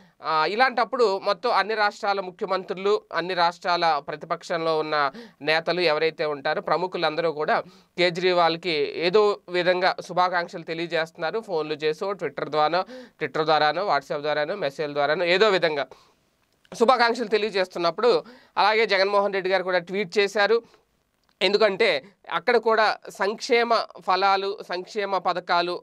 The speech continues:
అనేదే మెయిన్ కాన్సెప్ట్గా తీసుకొని అక్కడ కూడా ప్రశాంత్ కిషోర్ గారి వ్యూహం, ఆ, మొన్న ఆంధ్రప్రదేశ్లో కూడా జగన్మోహన్ రెడ్డి గారి ఎన్నికల టైంలో కూడా అప్పుడు కూడా ప్రశాంత్ కిషోర్ గారి వ్యూహం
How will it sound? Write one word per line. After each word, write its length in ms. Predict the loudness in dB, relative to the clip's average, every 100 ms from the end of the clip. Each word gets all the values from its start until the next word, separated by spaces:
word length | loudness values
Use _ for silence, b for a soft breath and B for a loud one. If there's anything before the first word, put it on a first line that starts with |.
| -6
అనేదే 460 | -2 0 0 -2 -2
మెయిన్ 360 | 0 0 0
కాన్సెప్ట్గా 520 | -2 -2 -2 -4 -2
తీసుకొని 480 | -2 -6 -8 -6 -2
అక్కడ 220 | 0 0
కూడా 300 | -2 2 0 0 -14 B _
ప్రశాంత్ 340 | -2 0 0 0
కిషోర్ 340 | -4 -2 0
గారి 220 | 2 0
వ్యూహం, 420 | 0 0 0 -2 -6 B B 0
ఆ, 300 | 2 4 2
మొన్న 220 | 2 2
ఆంధ్రప్రదేశ్లో 760 | 2 0 -2 -6 -6 -6 -4 -4
కూడా 200 | 0 0
జగన్మోహన్ 440 | 0 -2 -2 -2
రెడ్డి 160 | -2 -2
గారి 160 | 0 0
ఎన్నికల 260 | -4 -6
టైంలో 340 | -2 -2 -2 -2
కూడా 220 | 0 2
అప్పుడు 280 | 0 -4 -6
కూడా 340 | 0 0 0 B B -6
ప్రశాంత్ 340 | 0 0 -2
కిషోర్ 320 | -8 -6 -4
గారి 380 | 0 2 2 -2
వ్యూహం 460 | 0 -2 0 -2